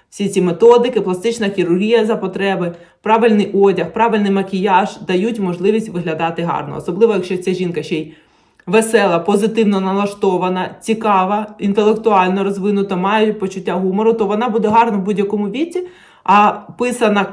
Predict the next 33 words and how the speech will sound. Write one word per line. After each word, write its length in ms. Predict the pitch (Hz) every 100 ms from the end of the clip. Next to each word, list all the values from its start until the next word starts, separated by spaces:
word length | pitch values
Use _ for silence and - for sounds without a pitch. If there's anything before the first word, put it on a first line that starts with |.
| -
м, 200 | 190 185
красуня, 560 | 180 196 196 254 320 302
в 20 |
якої 320 | 190 233 214
не 120 | 202
горять 340 | 202 190 185 240
очі, 440 | 277 320 330 320
яка 400 | 247 185 196 185
всіх 360 | - - 202 196
ненавидить, 600 | 180 208 262 302 285 220
яка 220 | 196 196
в 60 | 175
негативі, 600 | 175 170 220 262 277 262
яка 400 | 208 190 180 170
нерозумна, 880 | 180 180 175 180 254 294 262 254
не 380 | 175 185 190 175 151
весела, 420 | 170 233 285 269
вона 300 | 175 180 220
буде 240 | 196 202
негарна, 440 | 202 196 208 214 196
навіть 400 | 185 190 190 185
якщо 420 | 170 165 165 190
вона 200 | 175 165
просто 320 | 175 190 165
ідеально 400 | 165 170 170 170
зовні, 320 | 180 302 330
тому 220 | 214 180
це 160 | 180 214
все 160 | 208 165
дуже 220 | 196 180
все 180 | - 185
відносно. 480 | 175 170 139 -
Ми 180 | - 208